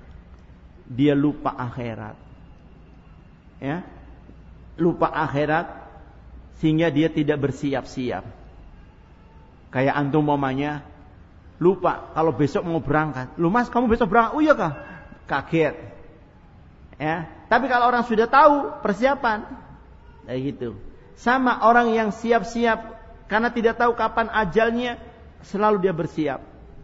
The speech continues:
Beramal soleh, persiapan selalu. Jangan-jangan sebentar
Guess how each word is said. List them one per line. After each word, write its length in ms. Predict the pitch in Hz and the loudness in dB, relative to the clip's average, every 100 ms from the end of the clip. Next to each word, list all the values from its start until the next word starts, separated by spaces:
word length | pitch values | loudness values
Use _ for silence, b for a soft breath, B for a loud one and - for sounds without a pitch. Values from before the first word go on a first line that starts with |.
| - - - - - - - - | -20 -20 -20 -20 -20 -20 -20 -16
Beramal 560 | - 151 180 233 220 196 | 0 2 4 2 2 0
soleh, 400 | - 160 135 117 117 - - - - - | -2 -2 -2 -6 -12 -16 -20 -20 -20 -10
persiapan 560 | 143 - 165 160 151 139 | -8 -2 -2 0 -2 -2
selalu. 320 | 143 139 120 123 | -2 -2 -4 -4
Jangan-jangan 640 | 135 143 135 147 175 185 220 - - - | 0 0 2 0 0 -4 -8 -16 -20 -12
sebentar 400 | 156 151 165 | -4 0 2